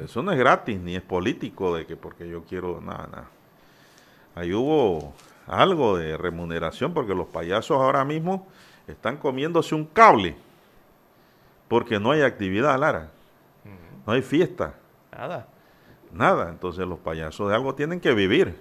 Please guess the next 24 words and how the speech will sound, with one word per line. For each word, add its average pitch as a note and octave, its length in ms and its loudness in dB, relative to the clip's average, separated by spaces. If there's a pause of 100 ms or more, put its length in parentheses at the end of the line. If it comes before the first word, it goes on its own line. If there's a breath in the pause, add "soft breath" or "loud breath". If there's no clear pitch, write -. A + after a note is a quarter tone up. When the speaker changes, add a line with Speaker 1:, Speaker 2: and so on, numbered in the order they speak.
(140)
Speaker 2:
Bueno, G3 240 -6
que G#2+ 100 -6
hay A2 40 -6
por C#3+ 180 -4
ahí D#3+ 160 -2
algunas F3 640 -2 (220)
<clears throat> D3+ 220 -2
fiestas D#3 360 2
virtuales D#3 800 4 (440 soft breath)
en B2+ 120 -4
las A#2+ 100 -4
que B2+ 100 -14
participan C3 600 -12
algunos B2+ 340 -8
payasos, C3 420 -2
¿no? D3 160 -4
Pero, G2+ 280 -12 (240)
bueno, C#3+ 260 -10
eso B2+ 180 -12
no C3 100 -12
es C3 60 -12
como D3+ 260 -4
antes C3+ 280 0
ya. B2+ 220 0